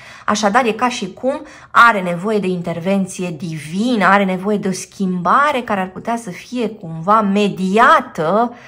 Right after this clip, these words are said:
de către o forță superioară. Și atunci ne gândim, de ce oare această persoană consideră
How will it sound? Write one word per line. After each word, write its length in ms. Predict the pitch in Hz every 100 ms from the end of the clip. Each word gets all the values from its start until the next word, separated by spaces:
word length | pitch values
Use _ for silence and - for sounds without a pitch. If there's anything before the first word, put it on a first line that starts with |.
| - - -
de 480 | - 160 208 247 262
către 420 | 254 196 208 208 175
o 80 |
forță 680 | 147 - 190 202 - - 175
superioară. 1500 | 165 - 175 131 - 156 160 160 170 143 135 - 143 - - _ _ _ _ - - - -
Și 460 | - - 202 196 -
atunci 680 | - 175 202 214 214 - -
ne 160 | 185 180
gândim, 760 | 165 160 156 202 226 220 233 -
de 240 | 190 190
ce 200 | 185 -
oare 680 | 277 208 220 294 170 175 - -
această 460 | 170 185 185 -
persoană 540 | 180 165 - 196 226 254
consideră 1000 | 220 180 170 170 160 175 214 - -